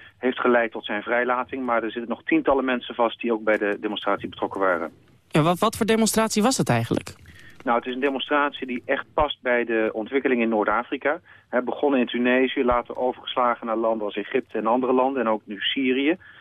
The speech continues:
Speaker 1: Eh, de aandacht is nog niet zo gevestigd op Marokko, omdat daar, eh, ja, gelukkig kunnen we zeggen, eh, niet, eh, in dezelfde mate sprake is van geweld als in landen als Syrië en Egypte.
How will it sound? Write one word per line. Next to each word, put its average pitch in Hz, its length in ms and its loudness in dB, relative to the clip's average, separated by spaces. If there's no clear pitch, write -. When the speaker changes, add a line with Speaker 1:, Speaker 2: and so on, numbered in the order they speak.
Speaker 1:
Eh, 123 120 0
de - 120 -2
aandacht 143 400 0
is 117 140 -4
nog 120 140 -6
niet 170 140 0
zo 127 100 0
gevestigd - 560 -4
op - 160 -8
Marokko, 120 640 2
omdat 131 480 0
daar, 113 580 -2
eh, 113 280 -4
ja, 110 220 0
gelukkig 123 560 2
kunnen 117 200 -2
we 107 60 -2
zeggen, 104 280 -2
eh, 90 60 -10
niet, 123 340 -4
eh, 110 280 2
in 113 60 -2
dezelfde 147 400 2
mate 123 380 -4
sprake 110 420 -2
is - 100 -8
van 104 160 -2
geweld 107 380 2
als 104 180 -4
in 110 120 -2
landen 104 320 2
als - 160 -10
Syrië 110 340 0
en 90 100 -4
Egypte. 127 480 -4